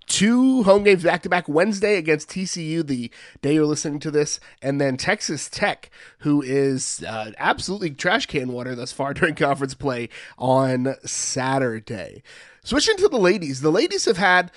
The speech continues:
um, they're, they're, like, right, they're just dipping their toe in the rankings, right? They, they'll win several games in a row and then have a weird one. Uh, so the ladies split last week, topping T C U eighty-one to sixty-nine,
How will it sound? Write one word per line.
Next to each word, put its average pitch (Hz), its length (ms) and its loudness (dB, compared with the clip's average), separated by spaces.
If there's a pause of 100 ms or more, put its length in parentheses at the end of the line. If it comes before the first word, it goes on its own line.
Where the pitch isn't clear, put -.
(240)
um, 156 720 -2 (300)
they're, 202 340 6
they're, 233 160 6
like, 277 200 2 (180)
right, 269 340 -6
they're 233 180 -4
just - 340 -12 (180)
dipping 226 400 0
their 440 120 4
toe 226 460 4 (340)
in 226 380 6
the 220 100 6
rankings, 180 500 0
right? 156 160 2
They, 160 100 2
they'll 165 300 4
win 202 460 2
several 185 340 0
games 175 220 0
in 156 60 -4
a - 20 0
row 160 140 2
and 156 80 0
then 151 100 -2
have 156 160 4
a 147 60 4
weird 147 260 2
one. 143 260 0 (260)
Uh, 143 260 -4
so 156 720 6
the 160 60 -2
ladies 240 340 2
split - 460 6
last 170 380 -2
week, 131 220 -12
topping 214 300 0
T 202 160 -10
C 185 200 -6
U 170 100 -2
eighty-one 156 300 0
to 147 60 -6
sixty-nine, 143 600 -2